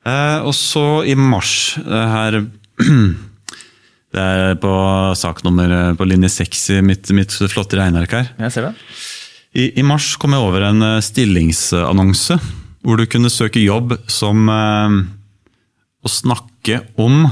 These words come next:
Speaker 1: treplanting i sosiale medier. Jobben var altså ikke å plante trær, det var å snakke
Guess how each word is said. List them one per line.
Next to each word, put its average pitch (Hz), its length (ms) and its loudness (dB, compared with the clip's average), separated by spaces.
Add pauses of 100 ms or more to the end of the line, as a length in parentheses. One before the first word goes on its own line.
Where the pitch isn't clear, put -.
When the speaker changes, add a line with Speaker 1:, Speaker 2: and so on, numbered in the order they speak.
Speaker 1:
treplanting 104 680 -2 (340)
i 113 180 2
sosiale 110 460 0
medier. 95 320 2 (640)
Jobben 104 320 0
var 110 220 0
altså 98 240 -2
ikke 107 160 -4
å - 20 -14
plante 95 480 -4
trær, 123 320 -2
det - 240 -12
var 92 140 0
å - 20 0
snakke - 540 -4